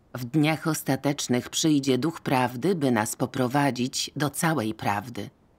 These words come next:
Co oznacza, że gdy Pan Jezus powróci, wyrazi więcej prawdy i powie nam, co ma nadejść. To dowodzi, że Bóg ma nowe dzieło i słowa, których nie ma w Biblii.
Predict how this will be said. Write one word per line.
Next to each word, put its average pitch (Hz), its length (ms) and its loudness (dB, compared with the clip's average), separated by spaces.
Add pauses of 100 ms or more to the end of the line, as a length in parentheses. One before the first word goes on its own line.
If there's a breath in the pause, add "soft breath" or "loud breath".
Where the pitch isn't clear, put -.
(320)
Co 127 180 2
oznacza, 117 680 -2 (140)
że 123 160 0
gdy 120 180 -2
Pan 117 200 0
Jezus 107 320 -2
powróci, 107 640 -6 (240)
wyrazi 170 520 0
więcej 147 420 0
prawdy 113 580 -4 (280)
i 131 80 2
powie 139 340 2
nam, 117 400 0
co - 200 0
ma 139 160 2
nadejść. 90 880 -6 (1500)
To 240 140 2
dowodzi, 208 640 2
że 175 200 4
Bóg 165 260 0
ma 165 180 6
nowe 165 380 4
dzieło 151 340 2
i 139 100 4
słowa, 135 540 2
których 185 460 -2
nie 117 160 4
ma 110 160 2
w 135 80 -4
Biblii. 101 680 -4